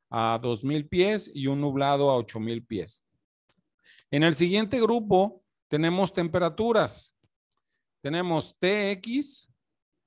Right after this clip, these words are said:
temperatura máxima, y T N, que es temperatura mínima.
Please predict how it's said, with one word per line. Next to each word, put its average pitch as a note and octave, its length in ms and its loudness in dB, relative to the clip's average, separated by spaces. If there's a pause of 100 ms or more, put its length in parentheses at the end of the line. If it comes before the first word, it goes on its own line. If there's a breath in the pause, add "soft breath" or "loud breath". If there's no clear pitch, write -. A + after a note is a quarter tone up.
(380)
temperatura D#3 800 4
máxima, F#3 840 0 (680)
y D3+ 120 -2
T F3 460 2
N, F3 300 -2
que D3+ 140 0
es C#3+ 140 -6
temperatura C#3 640 -2
mínima. D#3+ 480 -2